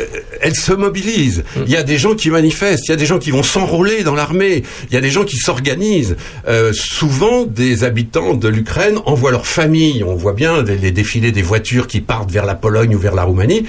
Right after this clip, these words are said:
Speaker 1: et eux restent. Et là, c'est une vraie inconnue. Parce que l'armée ukrainienne existe maintenant. Alors, elle est beaucoup moins forte que l'armée russe. Faut pas rêver non plus, hein.
Speaker 2: Ils sont quatre cent mille, quoi.
Speaker 1: Mais elle existe.
Speaker 2: Mm.
Speaker 1: Et ça veut dire que les Russes vont devoir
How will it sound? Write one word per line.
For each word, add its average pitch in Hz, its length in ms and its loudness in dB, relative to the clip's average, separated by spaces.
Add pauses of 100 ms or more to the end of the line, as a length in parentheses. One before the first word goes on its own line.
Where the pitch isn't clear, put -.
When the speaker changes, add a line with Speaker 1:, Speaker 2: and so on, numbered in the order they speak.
(240)
Speaker 1:
et - 220 -2
eux 233 140 2
restent. 220 520 -2 (560)
Et 139 300 0 (200)
là, 220 260 0
c'est 123 200 -2
une 131 120 2
vraie 123 160 0
inconnue. 107 440 0 (380)
Parce 151 220 -4
que 123 240 0
l'armée 135 380 2
ukrainienne 123 520 2
existe 90 520 -4
maintenant. 95 440 0 (140)
Alors, - 180 -2
elle 92 80 0
est 82 60 0
beaucoup 120 300 0
moins 98 160 2
forte - 320 -2
que 104 80 0
l'armée 95 260 0
russe. 147 240 2
Faut 90 160 -8
pas 90 120 -4
rêver 120 260 2
non 165 120 2
plus, 87 220 0
hein. 151 160 0
Speaker 2:
Ils 160 80 -10
sont - 80 -10
quatre 117 180 -4
cent 160 140 0
mille, 196 180 2
quoi. 123 140 -2
Speaker 1:
Mais 240 340 2
elle 196 140 0
existe. 262 580 -2
Speaker 2:
Mm. 135 60 -6 (300)
Speaker 1:
Et 135 40 2
ça 147 140 0
veut 127 160 2
dire 262 320 0
que - 80 -2
les 165 160 2
Russes 202 260 0
vont 139 120 0
devoir 180 580 0